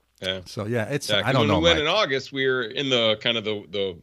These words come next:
Speaker 1: the well of the,
Speaker 2: Yes.
Speaker 1: of the wave, right? So it was still a little risky, but a lot less than, um, than, than right now. And yeah, and you just hard, it's hard to predict.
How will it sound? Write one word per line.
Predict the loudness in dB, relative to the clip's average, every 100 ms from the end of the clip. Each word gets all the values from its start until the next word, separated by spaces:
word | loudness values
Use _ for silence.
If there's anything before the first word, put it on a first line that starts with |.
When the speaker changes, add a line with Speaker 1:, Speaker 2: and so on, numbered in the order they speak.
| -10
Speaker 1:
the | -8
well | 0 4 4 2
of | 0
the, | -4 -6 -2
Speaker 2:
Yes. | -2 -2 -4 -10 -10
Speaker 1:
of | -6
the | 2
wave, | 2 2 0
right? | -2 -2 -4
So | -6
it | -6
was | -8 -8
still | -4 -2
a | -2
little | -2 -4
risky, | -4 -6 -8 -10
but | -10 -10
a | -8
lot | -4 -4 -2
less | -4 -4 -6
than, | -8 -10 -18 -20 _ _ -8
um, | -6 -6 -8 _ _ _
than, | -4 -4 -8
than | -6 -4
right | -2 -2
now. | 0 2 2
And | 2
yeah, | 2
and | 0
you | -6
just | -10 -12 -10
hard, | -10
it's | -8
hard | -8
to | -8
predict. | -10 -10 -10 -12